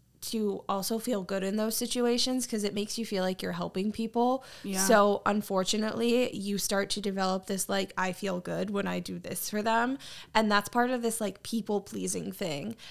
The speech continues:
Speaker 1: But that's also a part of us not setting that boundary that, like,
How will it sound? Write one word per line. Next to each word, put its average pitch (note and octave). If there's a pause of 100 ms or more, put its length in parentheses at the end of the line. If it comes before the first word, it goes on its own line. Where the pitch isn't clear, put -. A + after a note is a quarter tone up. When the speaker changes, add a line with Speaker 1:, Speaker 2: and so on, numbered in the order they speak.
(140)
Speaker 1:
But A3+
that's A3+
also A3+
a G3+
part G3+
of G3
us G#3+
not G3+
setting G3+
that F#3+
boundary G3
that, F#3
like, F#3+